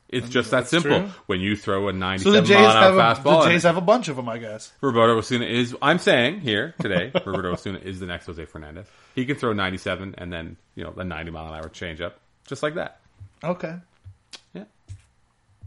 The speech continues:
Speaker 1: There's only so much seasoning you can expect to give these guys. Roberto Osuna's been pitching as a professional since he was, like, sixteen,
Speaker 2: He
Speaker 1: hasn't
Speaker 2: was,
Speaker 1: he?
Speaker 2: he was facing men in the Mexican <laughs> League as a, as a sixteen-year-old, yeah.
Speaker 1: Come on. What are you holding him back for?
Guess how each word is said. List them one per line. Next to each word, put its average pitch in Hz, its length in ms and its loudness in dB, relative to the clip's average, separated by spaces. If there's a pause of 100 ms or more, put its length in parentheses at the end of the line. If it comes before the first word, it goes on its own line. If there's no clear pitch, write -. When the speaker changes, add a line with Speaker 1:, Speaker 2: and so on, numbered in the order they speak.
(480)
Speaker 1:
There's 107 120 -10
only 120 140 -2
so 123 100 -8
much 113 120 -6
seasoning 101 420 -8
you 90 80 -6
can 87 140 -10
expect 85 420 -10
to 90 60 -16
give 87 200 -12
these - 140 -18
guys. - 320 -16
Roberto 294 320 -4
Osuna's 262 280 -6
been 185 120 -8
pitching 190 300 -8
as 160 120 -10
a 143 40 -20
professional 147 420 -6
since 127 160 -16
he 135 40 -14
was, 123 100 -12
like, 131 100 -10
sixteen, 165 500 -8
Speaker 2:
He 196 60 -2
Speaker 1:
hasn't 170 140 -4
Speaker 2:
was, 165 200 0 (480)
Speaker 1:
he? 196 60 -2
Speaker 2:
he 180 60 0
was 170 200 0
facing 135 520 -6
men 127 300 -6
in 120 200 -12
the 127 80 -12
Mexican 135 520 -10
<laughs> - 40 -18
League 160 240 -6
as 143 300 -10
a, 139 100 -10
as 139 100 -10
a 135 40 -14
sixteen-year-old, 120 680 -14
yeah. - 120 -16 (200)
Speaker 1:
Come - 200 -4
on. 90 600 4 (140)
What 220 220 -4
are 240 40 2
you 240 140 4
holding 226 320 6
him 233 140 -2
back 254 400 0
for? 135 400 4